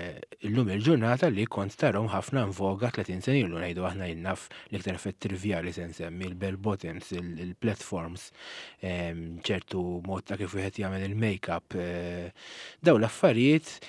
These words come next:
illi juru, ehm, eh, fenomenu psikoloġiku nsejħlu nostalġja, ehm, illi qiegħed, eh, jinħakem ħafna minnu, ehm, il-, il-, in-nofs, eh, tal-west tad-dinja.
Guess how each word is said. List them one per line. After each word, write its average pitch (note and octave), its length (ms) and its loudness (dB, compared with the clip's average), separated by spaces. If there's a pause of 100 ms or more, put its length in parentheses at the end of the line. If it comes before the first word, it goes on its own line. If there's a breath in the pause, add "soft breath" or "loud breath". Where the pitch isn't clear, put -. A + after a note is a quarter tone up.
(200 loud breath)
illi B2+ 260 8
juru, D#3+ 420 10 (380 loud breath)
ehm, A2+ 640 4
eh, G#2+ 540 4 (200)
fenomenu D3 500 8
psikoloġiku C3+ 680 6
nsejħlu G#2 280 0
nostalġja, A#2 760 2 (560 loud breath)
ehm, G#2+ 400 4
illi G2+ 320 4 (360)
qiegħed, G2+ 440 2 (200)
eh, G2 280 -2
jinħakem A#2 480 0
ħafna B2 280 0
minnu, G#2 400 -2 (480 loud breath)
ehm, F#2+ 640 0
il-, G2 640 -6
il-, F#2+ 360 -4
in-nofs, A2 760 4 (420)
eh, F2 500 -6 (160)
tal-west G2+ 640 2
tad-dinja. F2 560 -6